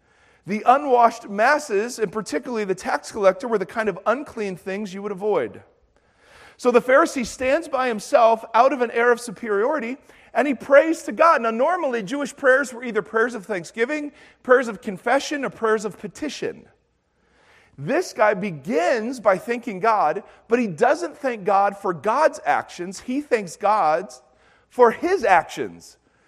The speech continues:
"God, I thank you that I'm not like these commoners, these Am Haaretz. I'm not like these other people. And I'm very grateful I'm not like this tax collector."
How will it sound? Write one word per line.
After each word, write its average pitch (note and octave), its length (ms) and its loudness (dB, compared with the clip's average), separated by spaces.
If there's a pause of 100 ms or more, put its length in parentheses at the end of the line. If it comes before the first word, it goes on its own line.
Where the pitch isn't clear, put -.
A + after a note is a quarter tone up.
(280)
"God, B3+ 180 8
I C#4+ 80 8
thank D#4 240 -4
you D#4 60 -2
that C#4+ 120 0
I'm A3 120 0
not C4 200 0
like C4 220 0
these A#3 180 -8
commoners, G#3+ 640 -4
these F#3+ 260 -8
Am A3+ 220 0
Haaretz. F#3 920 -2 (260)
I'm D#3+ 60 -8
not A3 160 0
like G#3+ 120 0
these F#3+ 220 -10
other G3 180 -2
people. C#3+ 520 -14 (1000)
And F#3 120 4
I'm F#3 100 -6
very D#4+ 220 -2
grateful G3 440 -6
I'm F3 120 -6
not A3+ 220 -4
like F#3+ 180 -4
this F3 160 -14
tax B3 280 -12
collector." A2+ 520 -14